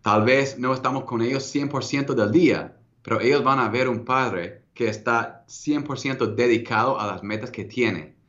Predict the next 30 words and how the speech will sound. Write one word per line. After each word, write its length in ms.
y 100
siempre 580
está 280
enfocado 400
y 100
ellos 200
van 200
a 200
copiarnos 560
a 40
nosotros. 680
Y 80
la 120
segunda 440
cosa 500
es 260
encontrar 640
tu 140
propósito 640
en 80
la 120
vida 440
y 280
trabajar 880
desde 480
ese 180
lugar 500
en 200
vez 320
de 540